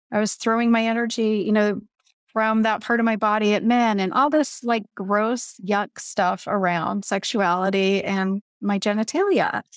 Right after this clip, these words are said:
And I realized I had manifested disease, like, dark, stuck, clogged,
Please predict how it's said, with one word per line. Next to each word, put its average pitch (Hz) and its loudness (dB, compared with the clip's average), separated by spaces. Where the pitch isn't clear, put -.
And 226 2
I 233 0
realized 269 2
I 214 -2
had 226 -2
manifested 233 0
disease, 233 0
like, 196 -4
dark, 202 -2
stuck, 185 -4
clogged, 202 0